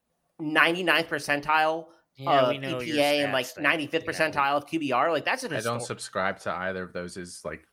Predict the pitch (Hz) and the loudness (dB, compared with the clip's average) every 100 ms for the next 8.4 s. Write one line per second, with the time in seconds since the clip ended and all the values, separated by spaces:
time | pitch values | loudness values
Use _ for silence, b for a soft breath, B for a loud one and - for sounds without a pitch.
0 | _ 107 92 90 95 - 92 82 87 - | _ -8 -4 -4 -6 -6 -8 -8 -8 -4
1 | 87 85 76 110 - - 82 92 120 - | -4 -2 -2 -2 -2 0 4 6 4 0
2 | 302 - _ _ 156 143 143 165 170 208 | -6 -6 _ _ -2 0 6 8 8 6
3 | 170 - 143 131 - 127 123 120 110 110 | 4 2 0 -2 -2 -4 -4 -4 -6 -4
4 | 120 - 113 110 107 107 113 107 98 101 | -6 -6 -8 -6 -8 -10 -8 -6 -6 -8
5 | - 107 104 98 98 - 104 - - 107 | -12 -14 -10 -10 -10 -10 -10 -10 -12 -8
6 | 117 - B B 208 285 294 143 139 214 | -8 -10 B B 2 4 8 10 10 8
7 | 180 - 127 180 180 175 147 170 156 135 | 4 4 6 8 8 2 0 -4 -4 2
8 | 123 131 - - | 2 2 -2 -12